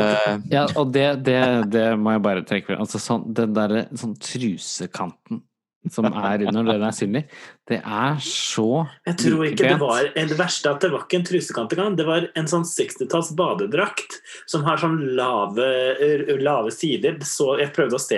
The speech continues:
Speaker 1: på det, at det er en badedrakt, men den har sånn lavt snitt,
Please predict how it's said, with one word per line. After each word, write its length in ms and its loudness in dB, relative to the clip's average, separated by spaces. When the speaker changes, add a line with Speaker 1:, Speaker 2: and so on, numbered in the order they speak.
Speaker 1:
på 120 -4
det, 100 0
at 80 -6
det 80 0
er 140 0
en 100 -6
badedrakt, 720 -2
men 160 -2
den 120 -2
har 120 -2
sånn 220 -2
lavt 400 0
snitt, 600 -6